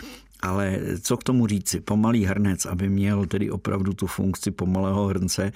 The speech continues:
se vším všudy, tak je třeba, aby měl nějakou dobrou nádobu, eh, zpravidla bývá kameninová, terakotová, porcelánová, prostě hutná. Když to bude jenom nějaká, nějaká hliníková nádoba,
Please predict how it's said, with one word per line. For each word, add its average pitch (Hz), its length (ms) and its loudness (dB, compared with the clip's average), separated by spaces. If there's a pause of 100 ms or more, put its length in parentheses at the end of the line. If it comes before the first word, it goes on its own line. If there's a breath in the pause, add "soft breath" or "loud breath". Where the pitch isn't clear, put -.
(420 loud breath)
se 95 160 -2
vším 110 240 0
všudy, 85 340 -2
tak - 300 -6
je 131 80 2
třeba, - 320 -2
aby 104 260 0
měl 107 320 4
nějakou 113 400 2
dobrou 98 400 2
nádobu, 90 640 0 (360 loud breath)
eh, 87 200 -2
zpravidla 104 520 0
bývá 87 340 0
kameninová, 92 840 0
terakotová, 92 1000 -4
porcelánová, 90 1200 -2 (800 loud breath)
prostě 120 380 0
hutná. 101 580 0
Když 92 200 -2
to 139 100 -2
bude 139 180 2
jenom 123 240 4
nějaká, 110 560 0
nějaká 104 520 0 (280)
hliníková 101 720 2
nádoba, 95 640 0